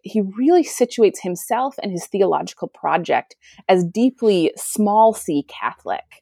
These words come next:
Um, and by that, he means a number of things. And he, in kind of typical Bavinkian fashion, goes through it very systematically of thinking through,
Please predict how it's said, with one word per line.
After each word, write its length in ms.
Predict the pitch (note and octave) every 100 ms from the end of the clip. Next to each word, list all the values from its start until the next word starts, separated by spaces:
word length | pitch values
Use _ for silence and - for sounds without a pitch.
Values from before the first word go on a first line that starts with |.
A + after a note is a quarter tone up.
| _ _ _ _
Um, 340 | - E3+ C3+ B2 -
and 140 | G#3+
by 140 | G#3 G3+
that, 220 | B3 -
he 140 | A#3
means 240 | F#3+ E3+ E3
a 40 |
number 360 | D#3+ E3+ A3+ E3
of 120 | D3+
things. 280 | E3 C#3 D3+
And 80 | D#3
he, 180 | F3+ D#3+
in 100 | D3
kind 140 | E3
of 100 | D#3
typical 440 | - B3 B3+ F#3 D3+
Bavinkian 580 | D3+ D3+ E3+ - D3+ D3+
fashion, 560 | D3 D#3+ - C#3+ C3 - _ - -
goes 200 | G3 F3+
through 160 | - G3
it 80 |
very 360 | F3+ F#3+ A#3+ B3
systematically 920 | G#3 - - D#3+ C#3+ C3+ E3 - C#3
of 100 | E3+
thinking 360 | - F3+ E3+ E3
through, 400 | E3 E3 D3 C#3+